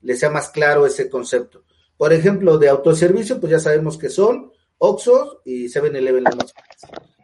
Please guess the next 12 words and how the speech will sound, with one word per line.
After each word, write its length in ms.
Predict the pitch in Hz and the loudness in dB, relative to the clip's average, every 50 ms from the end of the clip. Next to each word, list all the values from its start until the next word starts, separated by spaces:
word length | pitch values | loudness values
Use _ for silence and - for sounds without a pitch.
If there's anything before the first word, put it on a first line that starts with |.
| _ _ | _ _
Por 140 | - 151 147 | 0 0 2
ahí 160 | 156 175 175 | 2 2 2
tenemos 420 | - 202 190 190 190 196 196 - | 2 2 4 4 2 0 -2 -2
tiendas 360 | - 185 190 196 190 202 190 170 | -2 -2 -2 0 0 -2 0 0
de 100 | 165 151 | -2 -2
descuento, 760 | 147 143 - - - 202 208 185 160 160 165 190 190 - - - - _ _ _ - | -2 -4 -6 0 0 0 0 0 -2 -2 -2 -2 -2 -4 -12 -20 -20 _ _ _ -20
lo 80 | 127 | -16
que 100 | 127 - 135 | -8 -6 -4
le 80 | 135 | -2
llaman 480 | 143 147 160 175 170 160 160 - - _ _ _ - - | -2 -2 -2 -2 -4 -4 -6 -10 -16 _ _ _ -12 -6
hard 280 | 165 160 165 160 160 156 | -2 -2 0 -2 -2 -6
discount, 560 | 156 156 - - 180 170 165 165 165 185 185 | -12 -12 -6 -2 -2 -2 -2 -2 -6 -8 -10